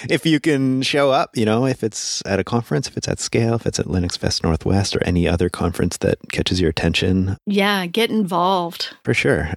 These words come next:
Speaker 1: Um, even, even in the online communities, you know, there's, there's all these Telegram groups
Speaker 2: Yeah, and
Speaker 1: and
Speaker 2: meetups. <laughs>
Speaker 1: yeah, and live podcasts that get recorded every week. So, um, just show up. You never, you never know what's gonna happen. Well, thanks, Jill. I, I hope to connect with you, uh,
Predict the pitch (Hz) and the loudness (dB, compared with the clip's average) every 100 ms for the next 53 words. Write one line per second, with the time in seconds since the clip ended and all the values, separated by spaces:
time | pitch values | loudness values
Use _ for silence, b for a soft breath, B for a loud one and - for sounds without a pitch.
0 | - 90 82 80 85 98 95 92 104 95 | -2 0 2 4 4 4 2 2 2 2
1 | 95 92 87 85 85 85 - 82 82 82 | 2 2 2 2 2 0 -2 0 2 0
2 | 80 85 80 85 - - 85 80 80 80 | 0 0 2 0 -2 -4 -2 0 2 0
3 | - - 80 80 82 78 80 82 240 269 | 0 0 2 2 2 2 2 4 4 2
4 | 247 190 190 208 214 220 - - - 190 | 2 2 2 2 2 0 -2 -6 -8 -8
5 | - 262 240 247 254 78 78 151 90 85 | 0 2 4 2 2 2 2 2 2 2
6 | 80 78 78 - - - 80 87 - - | 2 2 0 0 -2 0 0 0 0 0
7 | 87 - 80 80 78 76 76 78 - - | -2 0 0 2 0 0 0 0 -2 -2
8 | 80 73 - 78 73 85 - - 95 - | -2 -2 -2 -2 -2 -4 -8 -2 0 2
9 | 101 - 82 82 170 87 - _ - 87 | 0 2 2 2 2 0 -4 _ 0 2
10 | 82 185 71 67 64 - - - 101 - | 2 2 2 2 0 -2 -4 -4 -4 -6
11 | - 82 - _ _ _ _ _ - 120 | -6 -8 -16 _ _ _ _ _ 0 2
12 | - 170 - 123 120 - 101 110 113 - | 4 0 0 0 0 0 2 2 2 2
13 | 110 104 - 117 117 104 - 104 101 95 | 2 2 0 0 2 0 0 -2 2 2
14 | 90 90 90 90 | 4 2 0 -2